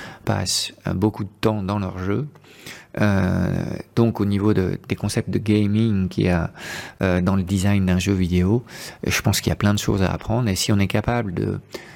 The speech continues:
euh, penser notre productivité et de la rendre beaucoup plus fun, euh, beaucoup plus ludique, euh,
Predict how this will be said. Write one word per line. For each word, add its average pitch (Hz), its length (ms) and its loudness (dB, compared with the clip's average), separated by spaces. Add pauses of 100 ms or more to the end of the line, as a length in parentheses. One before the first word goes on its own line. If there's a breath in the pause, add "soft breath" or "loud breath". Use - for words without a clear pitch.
(180 loud breath)
euh, 98 140 2
penser 104 320 0
notre 107 140 -2
productivité 101 680 -2
et 107 40 4
de 95 40 0
la 98 100 2
rendre 95 180 0
beaucoup 104 200 -2
plus 113 160 0
fun, 120 380 2 (600 loud breath)
euh, 92 260 4
beaucoup 98 440 0
plus 110 180 2
ludique, 101 640 2 (640 loud breath)
euh, 92 640 0